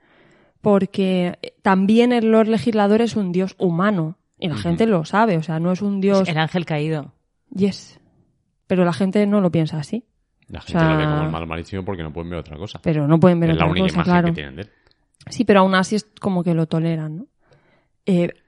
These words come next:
Speaker 1: pero son conscientes de que es un dios humano. Y esto a mí me parece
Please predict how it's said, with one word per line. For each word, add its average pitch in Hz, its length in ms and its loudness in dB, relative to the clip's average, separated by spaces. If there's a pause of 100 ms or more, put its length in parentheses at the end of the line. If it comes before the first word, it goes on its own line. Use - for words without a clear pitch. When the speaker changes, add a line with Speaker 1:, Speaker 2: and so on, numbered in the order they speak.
(140)
Speaker 1:
pero 226 260 4
son 240 220 0
conscientes 247 580 0
de 240 100 0
que 208 80 0
es 196 80 0
un 165 160 2
dios 170 200 2
humano. 160 460 -4
Y 196 100 -2
esto 185 160 -4
a 202 40 -2
mí 202 60 -2
me 202 100 -2
parece 175 560 -4